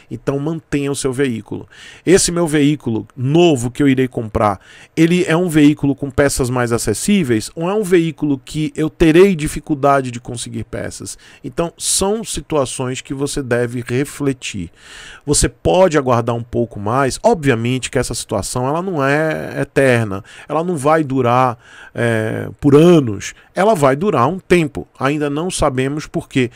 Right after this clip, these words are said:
A, a, a gente teve o problema com a guerra, a guerra da Rússia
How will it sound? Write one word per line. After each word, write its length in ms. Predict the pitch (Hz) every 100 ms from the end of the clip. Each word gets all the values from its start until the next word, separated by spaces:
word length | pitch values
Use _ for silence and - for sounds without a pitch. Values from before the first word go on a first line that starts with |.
| - - - -
A, 80 | -
a, 380 | 110 110 113 110
a 40 |
gente 240 | 110 143 -
teve 240 | 143 147
o 20 |
problema 400 | 147 165 143 151
com 160 | 151 175
a 60 | 170
guerra, 500 | 156 170 123 90 - _ _
a 120 | -
guerra 460 | 110 127 151 156 151
da 140 | 139
Rússia 580 | 131 151 202 - 185